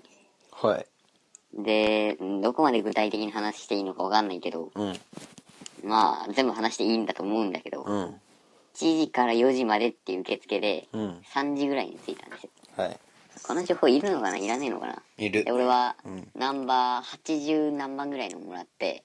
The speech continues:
Speaker 1: うん。
Speaker 2: で、そのナンバー百番まであって、
Speaker 1: うん。
Speaker 2: まあ、なんか結構待たされた上に、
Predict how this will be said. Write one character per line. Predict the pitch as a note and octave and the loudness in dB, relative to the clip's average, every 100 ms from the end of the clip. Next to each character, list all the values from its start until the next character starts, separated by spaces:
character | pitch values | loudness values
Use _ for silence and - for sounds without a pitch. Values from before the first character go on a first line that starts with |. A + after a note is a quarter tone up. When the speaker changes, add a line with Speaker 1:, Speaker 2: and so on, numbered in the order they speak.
| _ | _
Speaker 1:
う | G#2 | -8
ん。 | G2+ - _ _ _ _ _ _ | -8 -8 _ _ _ _ _ _
Speaker 2:
で、 | - B2+ C3 - _ - - | -6 -2 -2 -4 _ -20 -18
そ | - | -8
の | A#2 A2+ | -4 -2
ナ | A2+ C#3+ | 0 2
ン | D#3 | 4
バ | D#3 | 4
ー | |
百 | D#3 - G3+ | 2 -2 2
番 | F#3 A2 | 2 2
ま | F2+ | -2
で | - | -10
あ | - | -10
っ | _ - | _ -14
て、 | - D2+ - | -10 -8 -4
Speaker 1:
う | |
ん。 | G#2 E2 _ _ _ _ _ _ _ _ _ | -4 -6 _ _ _ _ _ _ _ _ _
Speaker 2:
ま | - A2+ - | -4 -2 -2
あ、 | |
な | F2 | -6
ん | E2 | -10
か | |
結 | - - | -10 -4
構 | G2 | -4
待 | F2+ F#2+ | -2 0
た | A2 | 2
さ | A2+ | 2
れ | G#2+ | 0
た | E2 D#2+ | -2 -6
上 | F2 | -6
に、 | F2 E2+ - | -8 -8 -12